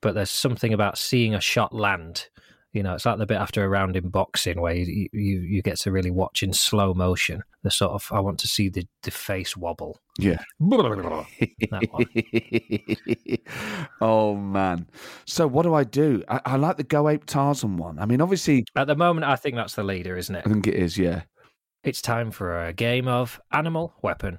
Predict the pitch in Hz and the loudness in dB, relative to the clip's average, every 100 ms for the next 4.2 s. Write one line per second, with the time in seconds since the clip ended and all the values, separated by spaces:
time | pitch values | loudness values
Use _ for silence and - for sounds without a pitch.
0 | - 113 101 - 110 113 107 95 87 90 | -8 -6 0 2 4 2 0 -2 -2 -2
1 | - 85 - 135 131 - - - 95 - | -4 -4 -4 -4 -4 -6 -8 -6 -4 -2
2 | 92 90 87 90 - - _ _ _ _ | -2 -2 -2 -4 -4 -12 _ _ _ _
3 | - - - 120 110 - 80 76 - 85 | -10 -4 0 0 0 0 -2 -4 -6 -6
4 | 80 | -8